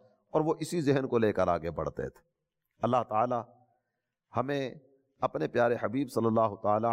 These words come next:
علیہ وآلہ وسلم کی سیرت کے اس حسین پہلو کو بھی نظر میں رکھنے کی توفیق عطا فرمائے۔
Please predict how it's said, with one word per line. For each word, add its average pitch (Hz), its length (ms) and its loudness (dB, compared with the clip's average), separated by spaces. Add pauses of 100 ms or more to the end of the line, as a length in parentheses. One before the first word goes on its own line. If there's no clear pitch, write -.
علیہ 104 220 0
وآلہ 98 400 0
وسلم 107 380 -2
کی 104 180 -4
سیرت 131 600 2
کے 110 340 2 (200)
اس 139 180 0 (120)
حسین 143 380 -2
پہلو 147 440 0
کو 139 120 -2
بھی 123 100 0
نظر 110 240 2
میں 107 140 0
رکھنے 104 320 0
کی 87 100 -8
توفیق 87 400 -4
عطا 76 200 -4
فرمائے۔ 73 400 -10